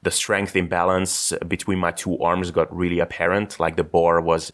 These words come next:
tilting towards the injured side like crazy. And within a week or so, I had to accept the fact that I had an actual injury, which of course should have been clear from the first moment. So, uh, I could do an entire podcast episode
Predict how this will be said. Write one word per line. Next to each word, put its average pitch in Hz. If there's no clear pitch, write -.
tilting 95
towards 87
the 85
injured 87
side 82
like 78
crazy. 98
And 85
within 104
a 107
week 95
or 92
so, -
I 82
had -
to 82
accept 80
the 80
fact 78
that 78
I 110
had 110
an 87
actual 85
injury, 80
which 90
of 92
course 90
should -
have 85
been 80
clear 78
from 78
the 76
first -
moment. 78
So, 107
uh, 98
I 143
could 135
do 113
an 107
entire 101
podcast 95
episode 95